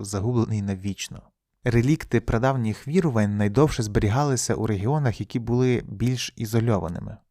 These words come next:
Наприклад, у заболоченому Поліссі чи у верхів'ях Карпат. Тому ця художня книжка може слугувати ще й додатковим етнографічним джерелом, адже вона була написана людиною, яка жила в середовищі, про яке писала.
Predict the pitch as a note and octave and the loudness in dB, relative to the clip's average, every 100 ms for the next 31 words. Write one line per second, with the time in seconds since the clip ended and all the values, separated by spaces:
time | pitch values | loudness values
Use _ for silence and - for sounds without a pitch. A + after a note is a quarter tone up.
0 | _ - G#2+ - E3 - B2+ A2 - - | _ -4 -2 4 4 8 6 4 -2 -16
1 | - - - - A2+ G2+ G2 G2+ G2+ A2+ | -20 -20 -20 -8 -4 -2 0 2 6 6
2 | A#2 A2 G#2 G2 G#2+ G#2+ D3+ - A2 - | 6 4 2 2 2 2 2 0 -2 -2
3 | G#2+ A2 G#2+ G2+ A#2+ G#2 G2 - A2+ - | -4 0 0 0 0 0 0 -2 -2 -2
4 | - - - _ B2 D3+ F3 - D3 B2 | -6 -10 -20 _ 2 6 4 6 4 4
5 | B2+ C#3+ A#2+ G#2+ E3+ G3+ - A2+ C3 C#3+ | 4 4 4 2 2 0 0 -2 2 0
6 | - A2+ G#2 D3 D3+ G#2+ - A2+ A2 G#2+ | 0 0 2 2 0 -2 -4 -6 -6 -4
7 | - C#3+ B2+ - - G2+ G2 C3 B2 A2 | 0 0 0 -4 -4 -2 -2 -4 -6 -6
8 | F#2+ G#2+ C3 A#2 - - _ - G#2 G2+ | -4 -4 -4 -6 -8 -14 _ -6 -2 2
9 | G2 C3+ B2 A#2 G#2 G2 B2 - G#2 F#2+ | 4 4 4 4 4 2 2 2 -2 -2
10 | F#2+ D3 C#3 G2 F#2+ - B2 - G2 G2 | 0 2 2 2 0 0 0 0 -2 2
11 | A#2 A2+ - G2+ G#2 B2 G#2+ - F#2+ F#2+ | 2 2 0 0 4 4 2 -2 -4 -4
12 | F#2+ F#2 A2 - G#2+ - | -4 -6 -6 -4 -4 -6